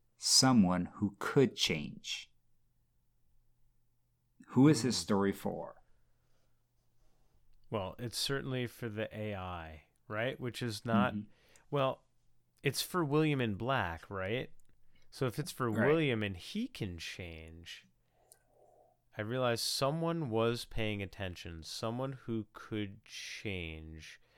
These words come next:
Speaker 2: But then he says, "So I began to compose a new story for them." Right? That's
Speaker 1: For them.
Speaker 2: plural.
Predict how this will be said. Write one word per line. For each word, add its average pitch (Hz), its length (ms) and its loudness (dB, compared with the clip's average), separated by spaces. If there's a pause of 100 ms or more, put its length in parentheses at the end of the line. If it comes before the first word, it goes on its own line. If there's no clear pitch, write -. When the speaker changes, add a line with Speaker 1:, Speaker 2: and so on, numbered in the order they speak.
(220)
Speaker 2:
But 117 140 0
then 156 140 0
he 180 60 -2
says, 113 400 -2 (280)
"So 117 280 0
I 110 100 4
began 117 480 2
to 117 100 -6
compose 107 580 -2
a 101 80 -2
new 101 220 -4
story 92 500 -6
for 85 280 -10
them." 82 880 -6 (720)
Right? 104 180 0
That's 107 180 0
Speaker 1:
For 95 60 4
them. 92 440 6
Speaker 2:
plural. 78 340 -6